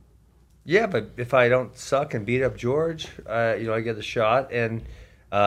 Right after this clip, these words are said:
I mean, obviously, the other one we talked about already at length is if I get a contract in twenty thirteen. I mean, I think that was kinda when I was at the, the peak of, um, my skill level before my body started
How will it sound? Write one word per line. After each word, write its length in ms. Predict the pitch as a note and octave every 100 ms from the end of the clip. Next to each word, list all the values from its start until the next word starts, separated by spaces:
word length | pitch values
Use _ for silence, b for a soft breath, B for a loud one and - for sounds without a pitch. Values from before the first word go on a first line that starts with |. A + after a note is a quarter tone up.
| G#2
I 40 |
mean, 160 | G#2+ G#2+
obviously, 360 | G2+ G2+ G2+
the 60 | G2+
other 80 | G2
one 100 | G2
we 80 | F#2+
talked 200 | B2 B2
about 200 | G2 E2+
already 400 | F#2 F2+ F#2 F2+
at 300 | - F2+ D#2+
length 280 | A2 B2+ F#2+
is 180 | F2+ F#2+
if 200 | - F2+
I 100 | F#2+
get 140 | F#2+
a 40 |
contract 400 | F#2+ G2+ G2+ G#2+
in 40 | G#2
twenty 180 | A2+ A2
thirteen. 440 | A2+ G#2 C3+ C3+
I 40 | G#2+
mean, 200 | G2 G2
I 60 |
think 300 | F#2+ G#2+ F#2+ - B B -
that 120 | G#2
was 140 | G2+
kinda 220 | - G2 F#2+
when 120 | F#2+
I 60 |
was 120 | F2+ F#2
at 120 | F2
the, 200 | F2 -
the 80 | F2+
peak 280 | - G2+ F#2
of, 260 | F2 F2+
um, 380 | - F2+ E2+ E2 - -
my 80 | F2+
skill 320 | - - F2+
level 420 | F2 F2 F2 E2 b b -
before 200 | - G2+
my 60 | F#2
body 220 | F2+ F2+
started 240 | - F#2